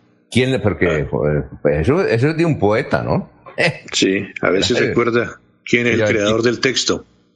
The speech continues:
Speaker 1: Ujú. Muy bien, entonces a Yolandita, ¿sí la conoce, Jorge Caicedo, a Yolandita Ruiz? ¿O no? Bueno, Jorge se fue. En todo caso, eh, Yolanda Ruiz se retira hoy, justamente, se regresó de vacaciones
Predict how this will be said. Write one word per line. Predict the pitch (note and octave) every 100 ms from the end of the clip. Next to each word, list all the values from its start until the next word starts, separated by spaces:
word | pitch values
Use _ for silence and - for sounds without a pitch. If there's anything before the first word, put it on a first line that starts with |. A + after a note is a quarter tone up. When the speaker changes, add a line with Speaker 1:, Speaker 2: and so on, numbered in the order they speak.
| _
Speaker 1:
Ujú. | F2 B2+ C3 - - - - -
Muy | B2+
bien, | D3+ A#2
entonces | - D3 B2
a | A#2+
Yolandita, | C#3+ C#3 A2 D3 C#3+ C3
¿sí | -
la | D#3 -
conoce, | B2 C#3 F#3
Jorge | D#3 D3 D3 G#2+ E2+
Caicedo, | E2+ E2 A#2+ A#2
a | F#2
Yolandita | E2 E2 G2 A2+ B2
Ruiz? | C3+ F#3 - - _ _ _ _ _ _ _ _ _ _ _ _
¿O | -
no? | F#2 F2+ D#2 - - - _ _ _ _ _ _ _ _ _ _ _
Bueno, | E2 D#2+
Jorge | D#2 G2 A2
se | F#2
fue. | E2 A#2+ A#2+ - _
En | E2+
todo | C3 C#3
caso, | D3+ C#3 D3+ - -
eh, | F#2+ F2+ E2+ E2 D#2+ D#2
Yolanda | F2+ F2 G#2+ A#2+
Ruiz | A#2 A#2+ A#2 - -
se | F#2+
retira | D#2+ D#2 A#2 A2
hoy, | C3+ B2+
justamente, | E2 G#2 - G#2 G#2 G#2 A2+
se | - -
regresó | - D#2 D2+ D#2 G#2
de |
vacaciones | G#2+ G#2+ G#2 A2 G2 G2+